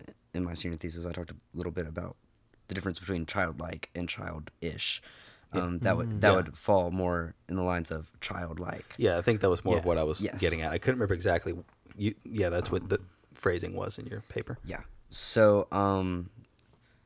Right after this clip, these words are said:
Speaker 1: the childlikeness is more that, yeah, ch-,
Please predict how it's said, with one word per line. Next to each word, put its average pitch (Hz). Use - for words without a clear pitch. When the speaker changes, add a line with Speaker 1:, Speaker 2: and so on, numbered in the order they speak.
Speaker 1:
the 101
childlikeness 110
is 104
more 104
that, 92
yeah, 107
ch-, -